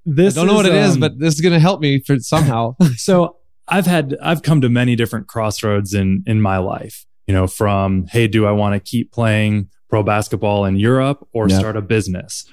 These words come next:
Speaker 1: Or, hey, I've got a business going for almost ten years now. Do I wanna keep it the same or do I wanna shift focus?
Speaker 2: Yep.
Speaker 1: Really tough cro-, crossroads that put a lot of stress. I put a lot of stress on myself. It's
Speaker 2: Yep.
Speaker 1: actually a choice I realized in re-,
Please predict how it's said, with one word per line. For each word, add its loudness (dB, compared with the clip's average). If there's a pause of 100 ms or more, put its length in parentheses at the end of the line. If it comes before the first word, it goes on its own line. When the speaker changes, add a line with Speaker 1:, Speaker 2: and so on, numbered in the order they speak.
(120)
Speaker 1:
Or, 0
hey, 0
I've -2
got -2
a -4
business 0
going 0
for -2 (280)
almost 0
ten 0
years 2
now. 0
Do 0
I 0
wanna 0
keep -8
it -8
the -4
same 2
or -2
do -2
I 0
wanna -2
shift -4
focus? -4
Speaker 2:
Yep. 0
Speaker 1:
Really 2
tough -10
cro-, 0
crossroads -2
that -8
put 0
a 0
lot 0
of -6
stress. -6 (240)
I 2
put -2
a 0
lot -2
of -10
stress -6
on -6
myself. -6
It's -20
Speaker 2:
Yep. 4
Speaker 1:
actually -4
a -12
choice -2
I -4
realized 0
in 0
re-, 0